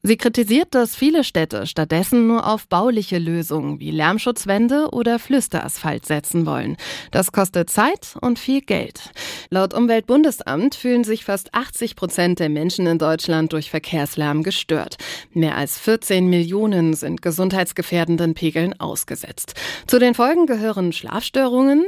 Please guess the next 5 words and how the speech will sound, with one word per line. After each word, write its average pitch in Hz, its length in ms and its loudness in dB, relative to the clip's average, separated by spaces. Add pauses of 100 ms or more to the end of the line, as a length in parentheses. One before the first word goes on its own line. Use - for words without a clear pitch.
Bluthochdruck, 208 800 -2 (100)
Herz-Kreislauf-Erkrankungen, 180 1600 0
Depressionen 151 840 0
und 269 260 -2 (100)
Angststörungen. - 880 -8